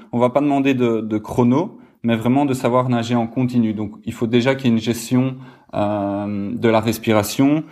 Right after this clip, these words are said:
et, euh, pas que la personne, euh, fasse cinquante mètres puis s'arrête, et cetera. Si on parle de demi-Ironman, donc à mille neuf cents mètres en natation,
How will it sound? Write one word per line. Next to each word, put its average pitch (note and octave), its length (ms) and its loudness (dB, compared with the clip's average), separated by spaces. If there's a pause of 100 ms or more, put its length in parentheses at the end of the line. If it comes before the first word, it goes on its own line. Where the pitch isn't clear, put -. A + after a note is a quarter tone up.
(240)
et, G#2+ 260 0
euh, F#2 380 -2
pas A#2+ 220 0
que B2 80 -4
la G#2+ 80 0
personne, B2 500 0
euh, G2+ 280 -4
fasse G#2 460 -4
cinquante G#2+ 420 -4
mètres B2 260 0
puis A2 140 -4
s'arrête, A2+ 360 -2
et A2 60 -4
cetera. G2+ 400 -4 (220)
Si - 180 -2
on B2+ 100 2
parle C3+ 260 0
de A#2 440 0
demi-Ironman, C3 840 2
donc A2+ 180 -4
à A2 80 2
mille C3 240 2
neuf D3 120 0
cents C#3+ 140 -4
mètres C3 260 -2
en A#2+ 60 0
natation, A#2+ 540 -4